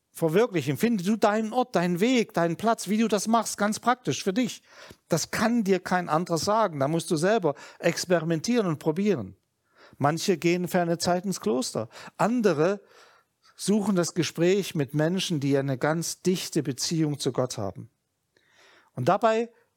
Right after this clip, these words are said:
ist zu beachten, dass Gott nicht unser Kumpel ist, so mit dem man laissez-faire umgehen kann, sondern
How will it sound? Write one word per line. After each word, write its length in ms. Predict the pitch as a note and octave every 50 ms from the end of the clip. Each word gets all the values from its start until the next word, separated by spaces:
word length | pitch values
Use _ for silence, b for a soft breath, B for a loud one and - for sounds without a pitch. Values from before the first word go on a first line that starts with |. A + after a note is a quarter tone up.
| _
ist 300 | _ G3+ G#3 F#3+ - -
zu 120 | - F#3 D3
beachten, 500 | C#3+ - - F#3 F#3+ - - - F#3 D#3+
dass 240 | D#3 D3+ C#3 - -
Gott 240 | E3+ E3+ F3 -
nicht 240 | F#3 E3+ D3 - -
unser 320 | - D#3 D3+ C3 C#3+ C3+ -
Kumpel 420 | - - E3 D3+ D3 - - G#2+
ist, 420 | G2+ G2 E2+ - - - - - _ _ _ _ _ _ _ _ _ _ _ _ _ _ _ _ _ _ _
so 160 | _ - D#3+
mit 160 | C#3+ C#3+ C#3 C3
dem 140 | C#3+ D3
man 160 | D3 C#3 C3 C3
laissez-faire 580 | C#3+ C#3+ - - B2+ - - E3+ D#3 D3 E3+
umgehen 400 | G#3 A3 A#3+ A#3 D#3+ C3 B2 A#2+
kann, 300 | A#2 - C#3+ C#3 E3 E3
sondern 400 | C3 D#3 E3+ F3 E3+ E3 D#3+ D3